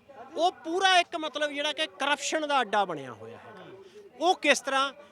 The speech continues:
ਕਿ ਮੰਨ ਲਓ ਕਿਸਾਨਾਂ ਵਾਸਤੇ ਕੋਈ ਖੇਤੀ ਸੰਦਾਂ ਲਈ ਮੰਨ ਲਓ ਪੰਜ ਸੌ ਕਰੋੜ ਦੀ ਜਿਹੜੀ ਸੀ ਸਬਸਿਡੀ ਆ ਗਈ, ਉਹਨਾਂ ਨੇ ਕੀ ਕਰਨਾ ਕਿ ਜਿਹੜੀ ਖੇਤੀ ਮਸ਼ੀਨਰੀ ਬਣਾਉਂਦੇ ਆ,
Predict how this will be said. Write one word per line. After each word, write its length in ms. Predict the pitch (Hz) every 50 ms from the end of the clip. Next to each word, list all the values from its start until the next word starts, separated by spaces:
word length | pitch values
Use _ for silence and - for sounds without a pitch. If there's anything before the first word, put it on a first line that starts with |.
| - - - -
ਕਿ 100 | 294 294
ਮੰਨ 320 | 277 247 254 277 311 311
ਲਓ 280 | 302 302 302 302 302 285
ਕਿਸਾਨਾਂ 800 | - - - - 196 - 262 233 - 247 254 262 277 277 277 285
ਵਾਸਤੇ 600 | 262 240 226 226 - - 190 247 247 247 247 233 - - - - - -
ਕੋਈ 120 | 247 269 262
ਖੇਤੀ 380 | - - 240 247 - - 269
ਸੰਦਾਂ 340 | 247 - 240 240 233 240 240
ਲਈ 60 | 240
ਮੰਨ 200 | 240 233 220 226
ਲਓ 100 | 240 240
ਪੰਜ 240 | 233 - 240 240 220
ਸੌ 180 | - - 233 220
ਕਰੋੜ 280 | 220 214 214 202 196
ਦੀ 100 | 185 190
ਜਿਹੜੀ 200 | 190 185 185 196
ਸੀ 140 | 170 - 196
ਸਬਸਿਡੀ 500 | 175 - 156 139 - - 147 143 139 131
ਆ 120 | 117 110
ਗਈ, 120 | 107 104 107 - - - - - - - - -
ਉਹਨਾਂ 260 | 277 330 359 370 403 392
ਨੇ 140 | 392 392
ਕੀ 220 | - - 302 302 294
ਕਰਨਾ 340 | - 247 226 233 247 262 269
ਕਿ 100 | 247 285
ਜਿਹੜੀ 140 | 294 311 - -
ਖੇਤੀ 300 | - 254 240 - 277 269
ਮਸ਼ੀਨਰੀ 480 | 262 247 - - 240 240 240 247 247
ਬਣਾਉਂਦੇ 420 | 214 202 190 170 151 135 139 131 120
ਆ, 100 | 113